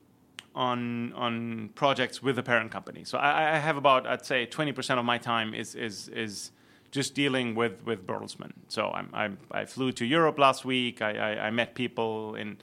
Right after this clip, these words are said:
London, in Germany, in, in, uh, so, so that's,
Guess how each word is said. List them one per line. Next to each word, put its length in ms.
London, 500
in 140
Germany, 580
in, 220
in, 320
uh, 220
so, 200
so 220
that's, 320